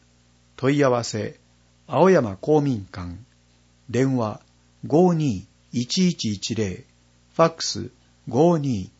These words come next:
一二一一。認知症の人と家族の会、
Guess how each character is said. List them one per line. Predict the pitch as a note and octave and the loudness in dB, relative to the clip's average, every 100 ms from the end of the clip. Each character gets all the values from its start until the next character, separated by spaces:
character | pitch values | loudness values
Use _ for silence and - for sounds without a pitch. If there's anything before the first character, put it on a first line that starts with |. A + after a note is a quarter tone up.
| _ - | _ -8
一 | A#2+ E3 | -4 -2
二 | D#3 C3 G2 | 0 -2 -4
一 | G#2 - G#2 | -8 -6 -8
一。 | G2 - - _ _ _ _ _ _ _ _ _ _ _ _ _ _ _ _ _ _ _ | -8 -12 -12 _ _ _ _ _ _ _ _ _ _ _ _ _ _ _ _ _ _ _
認 | - F3 G3 | 0 2 2
知 | G3+ | 0
症 | F#3 G3 F3+ | 2 4 4
の | E3+ | 2
人 | D3+ E3+ | 0 -2
と | D#3 G#2+ A2 F3+ | -2 -2 -4 -4
家 | - F3 | 0 2
族 | D#3+ - | 2 -2
の | G2 F#2+ | -8 -8
会、 | - G#2 F#2+ | -8 -8 -10